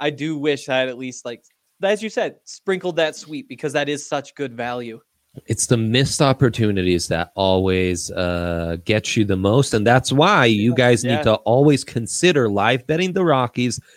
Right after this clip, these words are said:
Speaker 2: then not doing so to get that good karma, uh, for the Rockies. Because, again,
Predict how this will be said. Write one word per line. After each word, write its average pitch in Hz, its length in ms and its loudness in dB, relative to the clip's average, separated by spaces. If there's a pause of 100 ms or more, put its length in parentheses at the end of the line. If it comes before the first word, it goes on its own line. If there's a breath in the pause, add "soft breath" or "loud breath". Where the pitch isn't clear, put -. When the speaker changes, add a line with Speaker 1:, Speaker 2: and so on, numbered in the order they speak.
(200 soft breath)
Speaker 2:
then 110 320 -4
not 135 380 -4
doing 196 360 4
so 104 300 -4
to - 160 -8
get 107 260 -2
that 101 240 -4
good 101 200 -4
karma, 87 500 -12 (360)
uh, 92 440 -2
for 98 240 -4
the 95 100 -2
Rockies. 80 420 -4
Because, 92 400 -4
again, 117 360 2